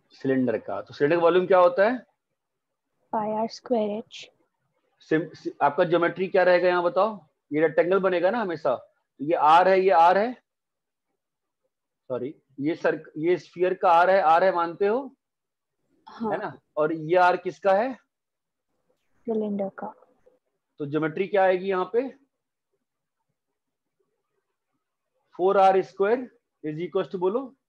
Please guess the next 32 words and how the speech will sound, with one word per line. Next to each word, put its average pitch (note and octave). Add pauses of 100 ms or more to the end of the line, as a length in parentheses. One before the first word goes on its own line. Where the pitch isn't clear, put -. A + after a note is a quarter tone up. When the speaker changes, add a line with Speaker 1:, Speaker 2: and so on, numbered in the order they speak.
(720)
Speaker 1:
एच F3
स्क्वायर G3
प्लस A#3 (840)
फ़ोर F3
आर F3+
स्क्वायर। E3+
Speaker 3:
फ़ोर। -
Speaker 1:
क्लियर F#3
है? B3+ (960)
आप C#3
पे G3
कितने F#3
वेरिएबल G3+
है G3+
यहाँ G3
पे? B3 (1120)
Speaker 2:
दो। A3+ (120)
Speaker 3:
दो। G#3 (600)
Speaker 1:
तो D#3
क्या F3
करना F#3
पड़ेगा? F#3+
वहां F3+
से F3+
लाना F#3
पड़ेगा। G3+ (300)
किसको E3
हटाएं? G3
जिसको D3
मैं F#3
हटा F3+
दो। A#3